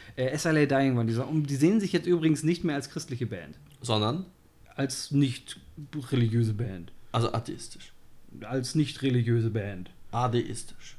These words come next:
Speaker 1: So, ich hab hier mir noch aufgeschrieben, Sänger hat sich schuldig bekannt, seine Frau umbringen lassen zu wollen. So.
Speaker 2: Hat er jetzt nun gemacht oder nicht?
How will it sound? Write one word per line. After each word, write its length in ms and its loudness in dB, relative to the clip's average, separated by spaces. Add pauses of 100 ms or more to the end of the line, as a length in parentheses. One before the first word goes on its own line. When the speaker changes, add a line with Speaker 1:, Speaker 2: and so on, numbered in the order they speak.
(120)
Speaker 1:
So, 420 0
ich 160 -4
hab 80 0
hier 160 6
mir 160 6
noch 120 4
aufgeschrieben, 420 0
Sänger 260 2
hat 140 -2
sich 200 -4
schuldig 380 2
bekannt, 400 0
seine 220 2
Frau 240 0
umbringen 420 0
lassen 240 -2
zu 160 -6
wollen. 320 -8 (300)
So. 240 -10 (280)
Speaker 2:
Hat 160 -8
er 80 2
jetzt 280 0
nun 120 0
gemacht 380 -4
oder 160 -4
nicht? 320 -4